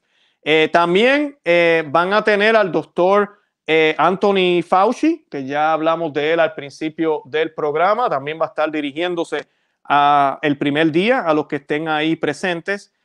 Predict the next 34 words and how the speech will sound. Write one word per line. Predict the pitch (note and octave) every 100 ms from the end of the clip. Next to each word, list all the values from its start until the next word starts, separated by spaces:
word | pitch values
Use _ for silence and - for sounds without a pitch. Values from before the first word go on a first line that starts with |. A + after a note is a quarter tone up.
| _ _ _
y | E3
pues, | F3 F3 E3+ E3 D#3+ D#3+ -
y | F3+
varios | F3+ G3+ B3
otros | A#3 A#3+ F#3+
que | - D#3
van | D#3
a | F3
estar | - F3
también | E3 D3+ D#3+
hablando. | D#3+ D3 D3+ D3
Entre | C#3+ C#3+ D#3+ F3
ellos | A#3 A#3+
también | A3+ F3 F#3+ G#3+ A#3+ - _ -
va | D#3+
a |
estar | E3+ F#3+
Cindy | F#3 G3 G3+ F3+
Crawford, | - G#3 G#3+ - G#3 G#3
va | E3+
a |
estar | D#3+ F3+
la | F#3 F3+
cantante | E3 D3+ E3 F3 F#3
Renee | D#3 D3 D#3
Fleming, | D#3 E3 E3+ F#3 F#3 F#3 F#3 F#3 - _ _ _
eh, | C#3+ C#3+
Joe | C#3 E3 E3
Perry | F3 F#3 F#3 F#3
del | D#3+ C#3
grupo | D3 E3 F3
de | D#3
rock | C3 D#3+ E3 _
Aerosmith, | D3 E3 D#3+ C#3 C#3 D#3 G#3